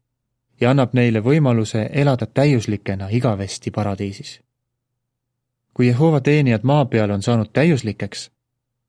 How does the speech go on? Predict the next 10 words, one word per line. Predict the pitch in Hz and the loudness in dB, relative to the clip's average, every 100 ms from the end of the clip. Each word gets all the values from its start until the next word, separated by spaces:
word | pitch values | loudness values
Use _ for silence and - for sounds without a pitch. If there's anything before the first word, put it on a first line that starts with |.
| _ | _
on | 135 135 | 0 2
nad | 113 - - | 2 0 2
kõik | 160 151 - | 2 2 -4
kroonitud | 127 131 120 101 104 | 0 2 2 0 -2
au | 104 139 143 | 0 2 2
ja | 117 | 0
hiilgusega, | 104 127 110 98 98 95 95 - _ _ - | 0 2 2 -2 -8 -8 -10 -14 _ _ -4
nagu | 107 104 | -2 0
kirjutas | 113 104 - - | 0 -2 -4 -8
Taavet. | - 101 98 - - | -4 -4 -8 -14 -20